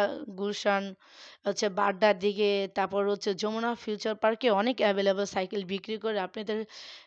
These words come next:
সাধ্য মতন আপনারা কিনতে পারবেন। আর নতুন বাজার এখানে আসার সময় আপনারা যদি বাড্ডা দিয়ে আসেন, আবার নতুন বাজার এসে বললে হবে যে সাইদনগরে, এ, ব্যাপা-, এই যে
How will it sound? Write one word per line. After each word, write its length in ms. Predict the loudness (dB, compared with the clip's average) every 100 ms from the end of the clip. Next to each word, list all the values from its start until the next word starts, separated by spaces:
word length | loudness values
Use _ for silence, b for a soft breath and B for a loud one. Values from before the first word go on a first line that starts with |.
| -10
সাধ্য 320 | 2 4 6 4
মতন 260 | 4 4 4
আপনারা 260 | 2 0
কিনতে 320 | -4 -4 -2
পারবেন। 320 | 0 0 -2 -8 -12 _ _ -6
আর 80 | -2
নতুন 260 | -2 0 2
বাজার 260 | 4 4 4
এখানে 300 | 2 0 2
আসার 280 | 2 0 -2
সময় 260 | -2 -4 0 -2
আপনারা 200 | 0 -2
যদি 200 | 2 2
বাড্ডা 320 | 2 0 0
দিয়ে 200 | 0 2
আসেন, 220 | 2 0
আবার 200 | -6 -4
নতুন 340 | -4 -6 -4 0
বাজার 340 | 4 4 4 2 -4 B B
এসে 240 | 0 6 6
বললে 260 | 6 2 2
হবে 140 | 2
যে 100 | 0
সাইদনগরে, 720 | 0 0 0 -2 -6 -2 2 2 0 B B B
এ, 60 | -20 _ -20 -20 -20 -20 -18
ব্যাপা-, 460 | 2 4 4 4 0
এই 120 | -2
যে 180 | -4 -6